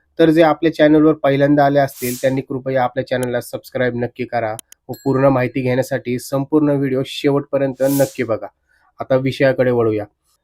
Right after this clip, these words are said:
तर विषय असा आहे, अभिनेता वीर पहारियावर खोचक विनोद केल्याने सोलापुरातील त्यांच्या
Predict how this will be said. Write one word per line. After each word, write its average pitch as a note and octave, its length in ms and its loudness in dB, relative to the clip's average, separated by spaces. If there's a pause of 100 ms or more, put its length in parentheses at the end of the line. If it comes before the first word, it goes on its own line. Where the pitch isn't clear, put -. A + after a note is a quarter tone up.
(160)
तर B2+ 80 0
विषय C3 260 2
असा D3 220 4
आहे, C3+ 100 6
अभिनेता C#3+ 400 4
वीर D3 240 4
पहारियावर C3+ 720 2
खोचक D3 440 -6
विनोद C#3 180 0 (100)
केल्याने C3 440 0 (340)
सोलापुरातील D3+ 760 2
त्यांच्या D3 280 2